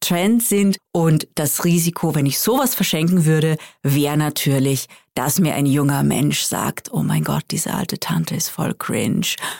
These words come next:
Und das möchten wir alle vermeiden. Also ihr wollt keine Cringe-Tanten sein, deswegen hört jetzt rein.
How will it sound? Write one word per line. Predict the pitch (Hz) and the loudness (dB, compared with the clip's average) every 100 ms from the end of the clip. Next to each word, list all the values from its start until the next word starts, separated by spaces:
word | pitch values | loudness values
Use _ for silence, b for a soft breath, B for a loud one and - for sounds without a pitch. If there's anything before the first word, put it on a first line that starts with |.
| B | B
Und | - 175 151 151 | -2 -2 0 -2
das | 135 143 151 - | -2 -2 -4 -4
möchten | 139 135 139 - - 135 | -2 0 0 -2 0 0
wir | 131 - | 0 -2
alle | 135 135 - | -2 0 0
vermeiden. | 143 - 147 143 92 - - | 0 0 0 0 0 -2 -2
Also | 180 151 | -2 0
ihr | 156 170 | 0 0
wollt | 233 | 0
keine | 247 247 | 0 -2
Cringe-Tanten | 247 269 285 - 196 190 | 0 0 0 0 0 0
sein, | 170 139 147 - 135 | 0 0 -2 -2 -2
deswegen | 147 - 151 135 - | -2 0 -2 -2 -4
hört | - 156 143 - | -2 -2 -2 -6
jetzt | - 117 131 - - 139 | -4 -2 -2 -6 -6 -6
rein. | 131 - | -4 -6